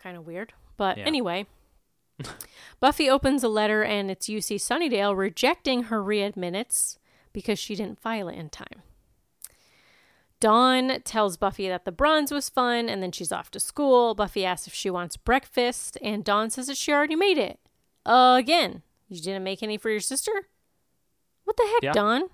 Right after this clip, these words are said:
Speaker 2: What?
Speaker 1: Selfish.
Speaker 2: Yeah, I'll say.
Speaker 1: Okay?
Speaker 2: Okay.
Speaker 1: She kisses Buffy on the cheek and leaves, and we cut to Buffy flipping burgers at the Double Meat Palace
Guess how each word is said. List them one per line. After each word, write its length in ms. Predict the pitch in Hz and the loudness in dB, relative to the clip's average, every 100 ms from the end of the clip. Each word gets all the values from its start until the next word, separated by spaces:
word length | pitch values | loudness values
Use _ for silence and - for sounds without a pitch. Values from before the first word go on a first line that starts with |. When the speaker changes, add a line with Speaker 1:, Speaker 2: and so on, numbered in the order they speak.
| _ _ _ - | _ _ _ -6
Speaker 2:
What? 160 | 185 | 2
Speaker 1:
Selfish. 580 | 311 392 - 320 - - _ _ _ _ _ _ _ _ _ _ _ | 4 4 4 0 -2 -10 _ _ _ _ _ _ _ _ _ _ _
Speaker 2:
Yeah, 240 | 139 196 - _ - | -4 -4 -4 _ -6
I'll 120 | 123 | -4
say. 320 | - 135 131 214 | 0 0 0 -4
Speaker 1:
Okay? 260 | - 285 403 _ _ _ _ _ _ 147 | -2 -2 -2 _ _ _ _ _ _ -12
Speaker 2:
Okay. 180 | 170 160 _ _ _ - - _ _ _ | -10 -12 _ _ _ -20 -20 _ _ _
Speaker 1:
She 160 | - 226 | -12 -4
kisses 360 | 302 302 285 | -2 -2 -2
Buffy 320 | 226 247 262 233 | 2 2 2 -2
on 100 | 220 | -2
the 80 | |
cheek 340 | - - 233 - | -4 -4 -4 -4
and 200 | 190 185 | -8 -4
leaves, 540 | 233 294 339 - - _ _ - | 0 0 -2 -4 -6 _ _ -10
and 120 | 214 | -8
we 80 | 214 | -2
cut 240 | 254 - | -2 -2
to 200 | - 233 | -4 -6
Buffy 600 | 170 226 247 - 240 240 240 _ _ _ _ | -2 2 2 0 -4 -4 -8 _ _ _ _
flipping 640 | - - 302 320 277 247 | -16 -4 0 0 0 -2
burgers 600 | 165 220 233 226 247 247 | 0 0 2 2 0 2
at 160 | 233 202 | -2 -2
the 320 | 196 185 180 - - | -2 -2 -4 -8 -2
Double 280 | 220 208 208 | 0 0 -4
Meat 220 | 202 - | -6 -6
Palace 680 | 202 180 185 196 - - | -4 -4 -4 -6 -8 -10